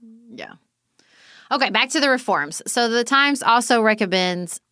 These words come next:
amending the Electoral Vote Count Act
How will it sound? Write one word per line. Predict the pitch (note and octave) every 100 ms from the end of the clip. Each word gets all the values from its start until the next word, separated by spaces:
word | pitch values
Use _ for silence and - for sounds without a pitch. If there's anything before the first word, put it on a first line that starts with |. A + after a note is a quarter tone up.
| -
amending | G3+ G#3+ A3+ C4+ C#4 B3 G#3 F#3
the | F3+
Electoral | F#3 F3+ - F#3+ F3+ F3 E3+
Vote | E3+ E3 -
Count | F3 D#3 D#3 -
Act | - C#3 A#2+ -